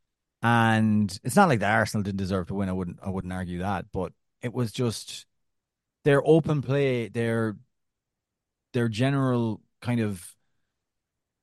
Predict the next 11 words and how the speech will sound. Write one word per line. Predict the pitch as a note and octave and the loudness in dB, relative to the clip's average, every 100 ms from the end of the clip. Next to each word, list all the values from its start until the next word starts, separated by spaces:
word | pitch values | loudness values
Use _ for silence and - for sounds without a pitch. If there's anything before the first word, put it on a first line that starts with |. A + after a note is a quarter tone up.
| _ A#2+ | _ 0
breaking | B2+ - A2+ | 2 4 4
down | A#2+ B2 | 6 6
of | A2+ | 4
teams. | - B2 A#2 A2 G2+ - - - | 2 2 4 2 0 -4 -12 -14
It's | - - | -14 -8
not, | E3 E3+ D3+ _ _ _ _ | -6 -6 -8 _ _ _ _
still | - F#3 F#3+ | -8 -2 2
not | F#3 D#3 - | 4 4 4
there. | C#3+ C3+ G#2+ | 6 6 4
And, | A#2+ A#2+ | 2 0
and, | C3+ | 0